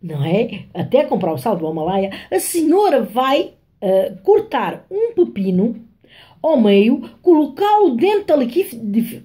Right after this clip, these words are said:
liquif-, liquidificadora, <laughs> liquidificadora e pôr um copo de água. Bater ali bem batidinho até ficar um suco de pepino.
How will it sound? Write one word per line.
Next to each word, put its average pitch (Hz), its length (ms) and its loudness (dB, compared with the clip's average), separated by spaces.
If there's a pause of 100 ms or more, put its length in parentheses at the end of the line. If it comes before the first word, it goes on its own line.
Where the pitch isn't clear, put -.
(160)
liquif-, 302 720 0 (840)
liquidificadora, 285 1080 2 (480)
<laughs> - 1160 -8
liquidificadora 302 1200 0 (520)
e 494 500 -2 (300)
pôr 320 340 2 (200)
um 285 400 -2
copo 277 400 -4
de 254 160 0
água. 196 380 -4 (160)
Bater 262 720 0
ali 277 420 4
bem 349 480 2
batidinho 285 640 0 (200)
até 180 300 -4
ficar 226 480 -6
um 220 160 -2
suco - 580 0
de 165 100 -4
pepino. 143 440 -10